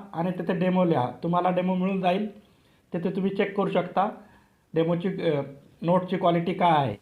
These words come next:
विद्यार्थी मित्रांनो, आज आपण कारागृह विभाग भरती दोन हजार चोवीस मधील लिपिक या पदाचा अंदाजित कट ऑफ बघणार आहोत, परंतु कट ऑफ काढण्यापूर्वी काही महत्त्वपूर्ण गोष्टी जाणून घेऊयात. लिपिक या पदाच्या एकूण जागा आहेत एकशे पंचवीस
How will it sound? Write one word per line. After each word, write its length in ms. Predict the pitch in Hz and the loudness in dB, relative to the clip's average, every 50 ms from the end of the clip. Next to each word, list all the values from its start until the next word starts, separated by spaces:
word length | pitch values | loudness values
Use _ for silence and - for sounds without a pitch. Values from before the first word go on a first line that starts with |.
| - - | -10 -6
विद्यार्थी 400 | - 160 175 175 233 247 247 277 | -4 -2 2 2 2 2 2 2
मित्रांनो, 400 | 262 262 262 269 262 254 254 247 | 0 0 2 2 2 2 4 4
आज 200 | 240 233 233 220 | 4 4 6 6
आपण 280 | 233 226 226 240 240 220 | 4 4 4 2 0 0
कारागृह 520 | 226 226 208 208 214 214 208 214 220 220 | 2 4 4 6 6 6 4 6 4 4
विभाग 240 | 220 208 214 220 214 | 4 4 4 2 0
भरती 320 | 196 185 196 190 190 208 | 0 0 -2 -2 0 -2
दोन 160 | 202 202 202 196 | 0 0 0 0
हजार 160 | 196 196 - | 0 -2 -2
चोवीस 280 | - 208 196 208 202 | -2 0 0 0 0
मधील 340 | 202 190 190 190 208 208 208 208 - - - - - - - | 0 -2 0 0 -2 -2 -2 -6 -12 -16 -18 -20 -20 -14 -10
लिपिक 400 | 147 156 180 190 - 254 220 247 | -4 -4 -2 -2 -2 -2 2 4
या 80 | 226 | 4
पदाचा 540 | 220 226 214 202 214 208 208 220 214 208 214 - | 4 4 4 2 2 2 2 2 2 2 0 0
अंदाजित 400 | 151 175 180 185 202 196 208 202 202 - | 0 0 2 2 2 2 2 0 0 0
कट 160 | 180 175 185 | 0 2 2
ऑफ 80 | 180 | 2
बघणार 300 | 170 170 170 170 165 160 | 4 4 2 4 4 2
आहोत, 260 | 147 131 123 117 110 110 - - - - - _ - - - - | 2 2 2 0 -4 -8 -12 -18 -20 -20 -20 _ -20 -20 -12 -4
परंतु 340 | - 175 202 220 220 220 240 | 0 2 2 2 2 2 2
कट 200 | 220 220 214 240 | 0 2 2 2
ऑफ 140 | 233 226 - | 2 2 2
काढण्यापूर्वी 440 | 226 208 208 214 202 220 208 220 214 | 2 2 2 0 0 2 0 0 2
काही 220 | 208 208 196 202 | 2 2 2 2
महत्त्वपूर्ण 520 | 196 196 202 196 202 214 202 208 214 214 220 | 2 2 0 2 0 0 0 0 0 0 2
गोष्टी 320 | 202 196 202 202 208 196 | 0 0 -2 -2 -2 0
जाणून 320 | - 180 180 185 196 202 | 2 2 2 2 0 -2
घेऊयात. 560 | 190 180 175 175 175 185 185 185 - - - - - _ - - _ - - | 0 0 0 2 2 0 -2 -4 -10 -10 -10 -10 -10 _ -20 -20 _ -10 -4
लिपिक 340 | 175 196 202 202 - 240 254 | -2 -2 0 0 0 2 2
या 80 | 240 | 2
पदाच्या 360 | 240 240 226 233 226 226 254 | 4 4 2 2 2 4 6
एकूण 280 | 226 220 220 220 226 214 | 4 4 4 2 2 4
जागा 220 | 214 214 202 202 | 4 4 4 4
आहेत 140 | 202 208 214 214 - - | 4 4 2 0 -4 -4
एकशे 220 | 185 - - - | -4 -4 -2 -4
पंचवीस 580 | 180 202 196 196 190 - 190 208 214 208 - | -2 0 0 -2 -2 -2 -2 -4 -4 -4 -6